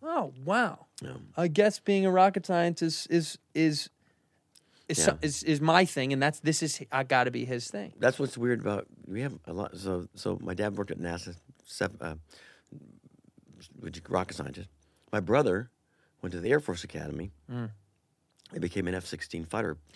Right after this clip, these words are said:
Speaker 2: jet
Speaker 1: Holy
Speaker 2: pilot.
Speaker 1: shit.
Speaker 2: I swear to God.
Speaker 1: That's rad.
Speaker 2: And,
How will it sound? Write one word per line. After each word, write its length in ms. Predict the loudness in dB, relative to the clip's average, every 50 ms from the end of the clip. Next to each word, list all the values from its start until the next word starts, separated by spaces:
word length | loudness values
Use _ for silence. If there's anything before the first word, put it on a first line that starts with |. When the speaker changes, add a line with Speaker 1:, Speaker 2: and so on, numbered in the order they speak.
| -16 -6 -2
Speaker 2:
jet 80 | -2 -2
Speaker 1:
Holy 100 | -2 -2
Speaker 2:
pilot. 280 | -4 -6 -4 -4 -4 -2
Speaker 1:
shit. 120 | -2 -2
Speaker 2:
I 40 | 0 0
swear 100 | 0 0
to 60 | 0
God. 200 | 2 0 0 -2 -2
Speaker 1:
That's 200 | -4 -8 -6 -6
rad. 280 | -4 -4 -4 -4 -4 -6 -10 -14 -20 -20 _ _ _ _ _ _ _ _ -6
Speaker 2:
And, 140 | -6 -6